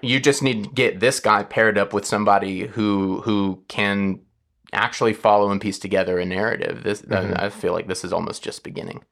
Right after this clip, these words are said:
Speaker 2: Yeah.
Speaker 1: This
Speaker 2: He
Speaker 1: is
Speaker 2: did,
Speaker 1: fascinating.
Speaker 2: yeah, he did talk to, uh, Charlie Manson for five minutes in two thousand.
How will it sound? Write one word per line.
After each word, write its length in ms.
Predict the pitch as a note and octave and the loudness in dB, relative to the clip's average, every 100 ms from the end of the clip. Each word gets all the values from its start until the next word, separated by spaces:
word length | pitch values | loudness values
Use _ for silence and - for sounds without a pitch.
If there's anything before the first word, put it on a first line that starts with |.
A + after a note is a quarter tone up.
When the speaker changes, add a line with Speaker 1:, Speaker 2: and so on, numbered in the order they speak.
| - | -8
Speaker 2:
Yeah. 280 | E2 C2+ - _ - _ | -6 -6 -10 _ -20 _
Speaker 1:
This 80 | B2 | 2
Speaker 2:
He 20 | |
Speaker 1:
is 40 | A#2 | 4
Speaker 2:
did, 60 | A#2+ | 4
Speaker 1:
fascinating. 380 | F#2 - G#2+ F2 | 2 -4 -2 -2
Speaker 2:
yeah, 60 | |
he 140 | - A#2+ | -2 2
did 200 | B2+ A2+ | 2 2
talk 280 | B2 G#2+ - | 4 2 2
to, 340 | - G#2 F#2+ F#2 | -4 0 0 2
uh, 280 | F2 E2+ - _ | 0 -2 -4 _
Charlie 360 | - G2 F#2+ F2+ | -4 -2 0 -2
Manson 460 | F2+ F#2 F2+ F2 | -2 -4 -4 -8
for 140 | D#2 E2 | -8 -12
five 420 | - F#2+ G2+ F2 | -4 -2 -2 -4
minutes 380 | F2 C2+ - - | -8 -8 -12 -12
in 80 | D2 | -10
two 200 | - E2+ | -10 -8
thousand. 600 | - D#2 D2+ C2 B1+ | -4 -2 -2 -6 -12